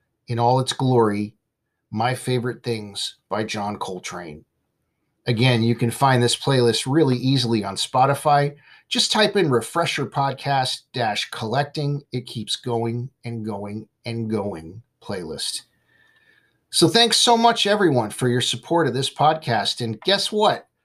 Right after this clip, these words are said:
We have more new listener announcements. Let's start off with my hometown in Simi Valley, California. I, I'm so happy to see that pop up on the list. I, I, what was, what was keeping you guys?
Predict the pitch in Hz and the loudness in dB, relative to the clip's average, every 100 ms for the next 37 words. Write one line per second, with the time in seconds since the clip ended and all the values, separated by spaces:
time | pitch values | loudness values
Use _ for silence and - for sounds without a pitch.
0 | _ _ 175 202 185 202 214 214 220 220 | _ _ 0 0 2 2 4 4 4 4
1 | 226 - 214 202 175 156 135 - 110 92 | 4 4 2 4 6 4 4 0 -6 -6
2 | - - _ _ _ _ _ _ - 170 | -8 -8 _ _ _ _ _ _ -2 0
3 | - - 175 180 185 185 156 160 156 139 | 0 0 0 2 0 0 -6 -2 -2 0
4 | 185 180 - 208 196 123 110 - 165 170 | -2 -2 -2 0 2 0 -4 -2 0 2
5 | 156 160 165 160 156 156 - 175 185 107 | 2 0 0 -2 -2 -2 -2 -2 -2 -6
6 | 78 _ _ _ _ _ - - 113 107 | -12 _ _ _ _ _ -14 -12 -10 -14
7 | - 113 101 98 - - 117 113 120 127 | -12 -10 -10 -6 -2 -2 0 0 2 0
8 | 131 113 110 - 113 117 - - 120 139 | 0 -4 -4 -2 2 2 2 2 2 2
9 | 127 123 123 131 165 - - 196 - 113 | 0 0 0 2 2 0 -6 -10 -8 -8
10 | 104 135 143 147 147 165 165 165 - 208 | -4 -2 -2 -2 -2 0 2 2 2 2
11 | 202 151 113 107 80 78 - | 4 2 2 0 -2 -6 -6